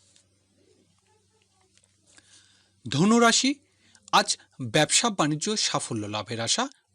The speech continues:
আয় রোজগারের জন্য বিকল্প কোনো ব্যবস্থা করতে পারেন,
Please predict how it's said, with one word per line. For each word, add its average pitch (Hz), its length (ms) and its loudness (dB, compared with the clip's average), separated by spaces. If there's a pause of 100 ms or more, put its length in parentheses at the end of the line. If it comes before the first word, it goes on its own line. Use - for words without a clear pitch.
আয় 160 220 2
রোজগারের 185 460 2
জন্য 180 200 0
বিকল্প 170 500 -2
কোনো 175 360 -6
ব্যবস্থা 131 500 -2
করতে - 380 -12
পারেন, - 280 -16